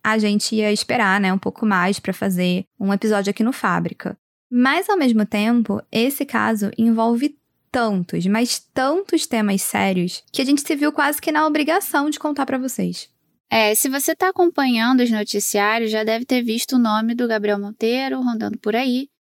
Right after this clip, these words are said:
Speaker 2: Mas se você é daqueles que prefere não ver, né, os jornais, porque só tem notícia triste, não se preocupe, a gente super te entende. E nesse episódio, a gente vai te explicar tintim por tintim.
Speaker 1: É, e é bem possível, aliás, é, é até esperado, né, que novas informações surjam depois que esse episódio for ao ar.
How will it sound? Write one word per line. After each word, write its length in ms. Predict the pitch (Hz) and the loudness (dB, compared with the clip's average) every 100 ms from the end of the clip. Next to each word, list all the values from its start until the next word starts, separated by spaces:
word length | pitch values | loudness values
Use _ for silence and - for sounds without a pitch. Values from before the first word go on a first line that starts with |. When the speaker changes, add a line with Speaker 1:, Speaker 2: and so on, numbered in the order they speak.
| _ 262 | _ 0
Speaker 2:
Mas 240 | 269 302 | 2 0
se 60 | 311 | -2
você 220 | 302 294 | -2 0
é 40 | |
daqueles 380 | 269 262 254 254 | 0 0 -2 -2
que 100 | 254 | -4
prefere 360 | 240 240 233 226 | -4 -2 -2 0
não 160 | 262 | 0
ver, 260 | 262 254 294 | 0 2 4
né, 160 | 254 | 4
os 100 | 247 | 4
jornais, 460 | 233 226 220 202 214 | 2 0 0 0 -2
porque 260 | - - - | -6 -10 -6
só 120 | 214 | -4
tem 120 | 208 | -2
notícia 320 | 202 - 240 | -2 -4 -6
triste, 440 | 226 208 214 - 214 | 0 0 0 0 -2
não 100 | 226 | -2
se 140 | 247 | -2
preocupe, 500 | 226 233 - 202 - | -2 -2 0 -2 0
a 80 | 208 | -2
gente 400 | 208 214 - 226 _ | -2 -4 -6 -10 _
super 320 | - 285 285 277 | -4 -2 -2 2
te 80 | |
entende. 560 | 262 254 202 208 247 - | 2 2 0 0 -2 -2
E 200 | 269 330 | 0 4
nesse 260 | 359 294 233 | 4 4 0
episódio, 580 | 240 240 220 247 240 226 | 0 2 2 2 2 0
a 40 | |
gente 280 | 233 240 247 | 0 -2 -2
vai 280 | 247 240 269 | -2 -2 -2
te 100 | 285 | -8
explicar 680 | - 277 277 - 220 233 - _ | -8 -8 -6 -4 -2 -4 -8 _
tintim 320 | - 269 285 285 | 0 2 4 2
por 160 | 302 | 0
tintim. 420 | - 277 - - - _ _ _ _ _ _ _ _ - | 2 2 2 -2 -6 _ _ _ _ _ _ _ _ -6
Speaker 1:
É, 220 | 208 202 | 0 0
e 140 | 202 214 | 2 0
é 80 | |
bem 240 | 202 220 320 | 2 0 2
possível, 420 | 294 - 226 220 | 0 0 0 2
aliás, 520 | 208 190 185 202 202 | 2 2 2 2 2
é, 480 | 190 185 180 - - | 2 2 0 -2 -2
é 40 | - | -2
até 200 | 185 196 | 0 -2
esperado, 560 | - 254 202 202 208 | 0 0 0 2 0
né, 120 | 190 | 0
que 200 | 202 - | -2 0
novas 480 | 240 214 226 311 294 | 2 4 2 2 2
informações 720 | 277 254 240 226 - 208 233 | 2 4 4 2 0 0 0
surjam 520 | - 202 202 208 214 220 | -2 -2 2 2 4 2
depois 680 | 240 - - 226 233 277 | 0 -2 0 2 2 0
que 100 | - | -2
esse 140 | 233 226 | -2 -2
episódio 440 | - 196 190 190 | -2 0 0 -2
for 120 | - | -2
ao 180 | 196 202 | 0 2
ar. 240 | 175 190 | 2 0